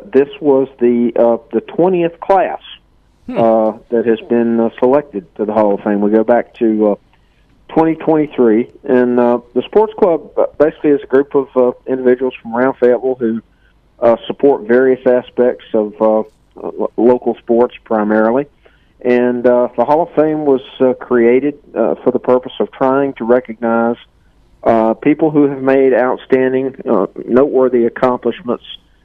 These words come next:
Speaker 1: in the area of, uh, local sports. Uh, in many cases,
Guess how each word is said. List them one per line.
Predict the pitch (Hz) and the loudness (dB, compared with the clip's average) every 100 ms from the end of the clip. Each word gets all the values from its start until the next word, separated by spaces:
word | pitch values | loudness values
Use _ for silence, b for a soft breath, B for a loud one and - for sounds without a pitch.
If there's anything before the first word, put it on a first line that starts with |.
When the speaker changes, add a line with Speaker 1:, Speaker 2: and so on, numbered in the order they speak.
| _ | _
Speaker 1:
in | - 123 | -2 2
the | 123 | 2
area | 123 127 123 117 | 2 2 2 2
of, | 107 110 - | 0 -4 0
uh, | 110 110 | 0 2
local | 113 127 123 101 | 0 0 -2 -14
sports. | - 131 135 131 - 98 | -4 0 2 0 -4 -2
Uh, | 113 107 - | 0 0 -2
in | 107 - | -6 -6
many | 117 131 131 | 0 0 0
cases, | - 127 117 127 | 0 0 0 -4